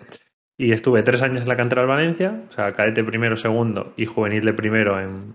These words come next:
en Valencia. Luego ya juvenil de segundo, juvenil de tercero y primer año de amateur en el,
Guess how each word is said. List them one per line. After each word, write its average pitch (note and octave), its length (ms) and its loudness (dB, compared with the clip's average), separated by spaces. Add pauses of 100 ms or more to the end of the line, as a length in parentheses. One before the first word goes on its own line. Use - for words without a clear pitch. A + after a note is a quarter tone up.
en F#2+ 360 -8
Valencia. D#3 500 -2 (100)
Luego A2+ 300 4
ya A#2 180 4
juvenil A#2 320 2
de A#2+ 80 4
segundo, A#2+ 360 0
juvenil A2+ 280 -2
de A2+ 80 -2
tercero B2+ 520 -2 (300)
y B2+ 100 0
primer A2 320 2
año G#2+ 200 2
de G#2+ 60 2
amateur A2+ 600 2
en G#2 200 -2
el, F#2+ 640 -6